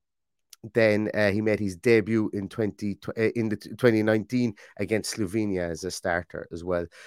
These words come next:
Like, looking at his, at his career s-, statistics, like, if we're looking for somebody that's gonna come in and score a ton of goals, this isn't gonna be our guy, but he's a really good continuity player.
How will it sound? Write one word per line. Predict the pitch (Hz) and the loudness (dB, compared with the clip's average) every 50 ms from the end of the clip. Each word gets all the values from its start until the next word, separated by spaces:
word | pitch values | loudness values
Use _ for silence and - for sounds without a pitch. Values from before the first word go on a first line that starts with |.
| - - - | -20 0 4
Like, | 120 123 123 123 - | 6 6 6 6 6
looking | 147 147 160 151 - 185 175 - - | 8 8 10 10 8 4 4 6 8
at | 156 160 156 143 | 10 10 10 10
his, | 110 156 147 143 131 117 - - _ - - _ - | 8 6 4 4 4 2 0 -4 _ -18 -8 _ 4
at | 123 131 | 6 8
his | 135 127 123 - | 8 6 4 2
career | - 143 143 147 143 | 2 4 6 6 6
s-, | 127 - - 127 117 - - _ - | 6 4 0 -4 -4 -4 -6 _ -10
statistics, | 113 - - - - 143 - - 170 165 - - - 123 101 - - | -8 -8 -4 0 2 2 4 6 4 4 4 4 0 0 0 0 -2
like, | 110 101 92 | -2 -2 0
if | 95 | 2
we're | 131 160 165 | 4 4 6
looking | 170 156 - 156 143 | 4 4 2 -2 -6
for | - - 123 | -4 -4 -4
somebody | - 151 143 135 117 127 123 110 - - _ _ _ _ _ _ | -2 -2 -2 0 0 -2 -2 -2 -4 -8 _ _ _ _ _ _
that's | - 123 - - | -8 -8 -4 0
gonna | - 143 135 127 | 2 2 2 2
come | - - 120 127 | 0 0 2 4
in | 127 120 117 104 _ - - - _ _ _ | 4 4 4 0 _ -14 -20 -20 _ _ _
and | - 113 113 110 107 - - | 2 4 4 4 2 -4 -8
score | - - - 139 127 117 | -8 -2 2 4 4 4
a | 113 | 4
ton | - - 139 131 | 2 0 0 0
of | 123 110 | 2 4
goals, | 131 127 123 104 92 - | 4 4 4 2 2 0
this | - 139 120 135 | -2 -2 0 0
isn't | 127 120 127 120 | -2 -2 0 2
gonna | 127 127 127 127 | 4 4 4 4
be | 120 131 120 | 4 4 4
our | 120 113 | 4 4
guy, | 123 120 127 143 | 6 6 6 6
but | 147 147 120 98 | 6 2 0 0
he's | 104 113 101 | -2 -2 -2
a | 117 | -2
really | 110 104 113 139 147 131 123 | -2 0 2 2 2 2 2
good | 110 131 220 | 0 0 -2
continuity | - - 131 120 117 - 120 127 123 123 120 117 107 | -2 -2 -2 -4 -4 -4 -4 -2 -2 -2 -2 -4 -6
player. | - - 107 104 107 - | -4 -2 -2 0 -2 -2